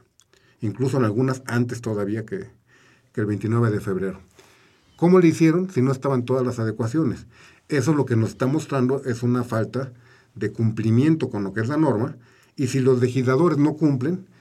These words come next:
¿qué podemos esperar de los demás operadores? ¿Qué podemos esperar de policías? A mí es el tema que más me preocupa, la capacitación en la policía. Porque si una investigación no está bien hecha, pues el fiscal no va a tener forma de llevar el caso ante un juez y, pues, no va a haber mayor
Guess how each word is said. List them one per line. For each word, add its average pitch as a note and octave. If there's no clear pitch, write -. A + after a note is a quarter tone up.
¿qué C3
podemos B2+
esperar A2
de A2
los F#2+
demás G2
operadores? F2+
¿Qué C#3
podemos B2+
esperar A#2
de G#2+
policías? A#2
A A2
mí A2
es A#2
el B2+
tema C3+
que -
más A2+
me A2
preocupa, A2+
la G#2
capacitación G#2
en B2
la G2
policía. F#2
Porque G2+
si A#2
una D#3
investigación A#2+
no C3+
está B2+
bien C3+
hecha, C3+
pues B2
el G#2+
fiscal A#2+
no B2
va A2+
a A2+
tener A2+
forma A#2+
de G2+
llevar G2
el G#2+
caso A2
ante G#2+
un B2+
juez D3
y, A#2+
pues, G2+
no G#2
va G#2
a -
haber G2+
mayor G2+